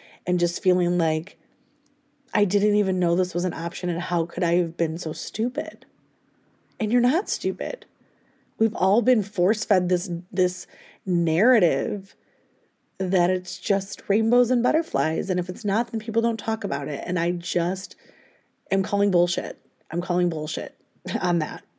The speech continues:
And I think we all should call bullshit on that. And that doesn't mean walk around and scare every single person you meet into being pregnant and having <laughs> children, 'cause that's not true. But it just means being real. And in being real, maybe we can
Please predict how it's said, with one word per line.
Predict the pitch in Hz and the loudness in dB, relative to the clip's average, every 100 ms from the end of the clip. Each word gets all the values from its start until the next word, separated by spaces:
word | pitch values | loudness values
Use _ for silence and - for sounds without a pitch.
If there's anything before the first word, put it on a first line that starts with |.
| - - - - - - | -20 -20 -20 -20 -10 0
And | 185 | 2
I | |
think | 180 180 | 2 4
we | 180 | 4
all | 170 | 4
should | 175 175 | 2 -2
call | - 170 | -4 -2
bullshit | 165 - - | -2 -2 -4
on | - 151 | -6 -6
that. | 147 | -6
And | 185 | 0
that | 180 | 2
doesn't | 180 220 | 2 4
mean | 226 196 | 2 2
walk | 165 170 | 2 0
around | 170 175 160 160 | 2 2 2 0
and | 175 170 | 0 -2
scare | 170 - 170 170 - | -4 -2 2 2 0
every | 160 156 | 0 0
single | 170 180 190 | -2 -2 -2
person | 180 165 202 | 0 0 0
you | 214 | 0
meet | 185 165 | 0 0
into | 160 160 | -2 -2
being | 170 165 160 | 0 -2 -4
pregnant | - 160 170 | -4 -2 0
and | 196 170 | 0 -2
having | 160 165 175 | -2 0 -2
<laughs> | 220 | 0
children, | - 254 175 160 180 214 - - - | 2 4 4 4 2 -2 -8 -10 -2
'cause | - | 2
that's | 214 208 214 | 4 2 2
not | 196 185 277 | 2 2 0
true. | - 269 254 175 165 226 320 - - - - _ _ _ _ 208 | -4 2 6 8 6 4 2 -6 -20 -20 -20 _ _ _ _ -10
But | 208 | -6
it | 196 220 | -4 -4
just | - 220 180 | -4 -6 -4
means | 214 208 180 | -4 -4 -6
being | - 196 202 190 170 151 - | -6 -4 -2 0 -4 -6 -10
real. | 165 170 190 175 156 - - _ _ _ _ _ _ _ _ _ | -4 0 2 2 0 -4 -16 _ _ _ _ _ _ _ _ _
And | - 208 | -2 0
in | 190 | 0
being | 175 185 208 185 | 0 0 0 0
real, | 170 196 196 | 2 4 4
maybe | 180 175 196 208 | 4 2 2 0
we | 185 | -2
can | 180 - | -2 -6